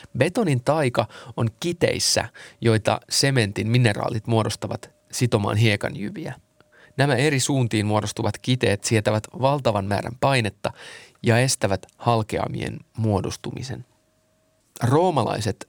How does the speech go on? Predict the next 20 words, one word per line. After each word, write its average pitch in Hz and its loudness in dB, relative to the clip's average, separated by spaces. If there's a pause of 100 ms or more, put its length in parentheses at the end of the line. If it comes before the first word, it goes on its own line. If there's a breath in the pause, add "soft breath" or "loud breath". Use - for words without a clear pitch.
olivat 117 2 (300)
betonin 110 2 (100)
mestareita. - -2 (840 loud breath)
He 147 0
käyttivät 135 0
sementtinä 113 0 (100)
kalkkikiveä 110 2 (300 loud breath)
ja 104 0
Vesuviuksen 104 0 (140)
tulivuoren 110 0
tuhkaa. - -4 (1300 loud breath)
Betonin 120 0
kestävyydestä 110 0
todistaa 101 0 (180)
kaksituhatta 104 -2
vuotta - -4 (120)
Rooman 120 2
keskustassa - -2
seissyt 107 -2 (100)
Pantheonin 107 -2